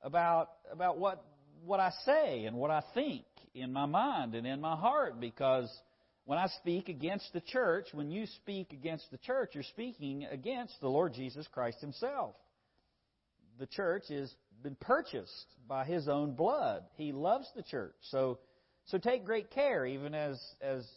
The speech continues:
I wrote to you the, the letter at the seventy-fifth that, that Spurgeon talked about, uh, the quote from, from Spurgeon, how we speak about, um,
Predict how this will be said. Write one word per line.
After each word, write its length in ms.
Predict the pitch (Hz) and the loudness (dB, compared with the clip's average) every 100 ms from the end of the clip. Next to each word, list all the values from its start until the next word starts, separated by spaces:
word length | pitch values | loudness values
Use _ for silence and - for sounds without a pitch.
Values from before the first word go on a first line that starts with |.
| - | -6
I 100 | 131 | -2
wrote 400 | 120 143 165 165 - | 0 4 4 2 -6
to 80 | - | -8
you 260 | 135 139 139 | -4 -4 -4
the, 300 | 117 110 - - | -4 -6 -8 -10
the 80 | 107 | -4
letter 340 | 123 156 143 | 0 2 0
at 100 | 135 | -4
the 100 | 123 | -8
seventy-fifth 760 | 117 139 123 117 113 180 175 - | -6 -6 -4 -8 -8 -2 -2 -2
that, 140 | 117 - - - _ _ 123 | -8 -8 -20 -20 _ _ -10
that 160 | 120 | -10
Spurgeon 540 | - - 269 233 160 120 | -8 0 0 2 -4 -2
talked 320 | 120 107 - | -2 -2 -6
about, 340 | 104 98 87 - _ _ _ _ 117 | -8 -6 -6 -12 _ _ _ _ -14
uh, 160 | 110 110 | -10 -10
the 100 | 113 | -12
quote 380 | - 151 147 - - | -4 -2 -2 -4 -12
from, 340 | 120 117 107 - _ | -12 -12 -14 -16 _
from 140 | 113 113 - | -14 -14 -8
Spurgeon, 420 | 180 214 131 101 - | -8 -6 -10 -16 -14
how 120 | 127 117 | -10 -8
we 100 | 113 | -8
speak 340 | - 151 170 | -10 -12 -10
about, 360 | 123 117 104 95 _ _ _ _ _ _ | -6 -2 -2 -6 _ _ _ _ _ _
um, 120 | 107 | -14